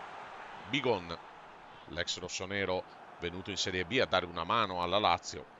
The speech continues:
capitanata da il grande Vincenzo D'Amico che recentemente è scomparso. Celestini. Borghi.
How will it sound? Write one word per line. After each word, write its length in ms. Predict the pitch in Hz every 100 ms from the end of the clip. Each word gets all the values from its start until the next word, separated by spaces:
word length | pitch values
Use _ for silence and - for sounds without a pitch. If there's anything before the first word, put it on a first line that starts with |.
| - -
capitanata 640 | - 104 98 95 87 104 98
da 220 | 87 92 - - - - - - - - - - - - -
il 100 | 117
grande 360 | 160 170 151
Vincenzo 460 | 139 131 160 143 147
D'Amico 480 | 143 135 123 123 107
che 220 | 131 131
recentemente 800 | 117 - 120 117 98 101 - -
è 140 | 104
scomparso. 840 | 104 117 113 101 92 - 104 - - - - - - - - - - - - - - - - - - - - - -
Celestini. 680 | - 208 147 - 80 71 - - - - - - - - - - - - - - - -
Borghi. 380 | 139 151 110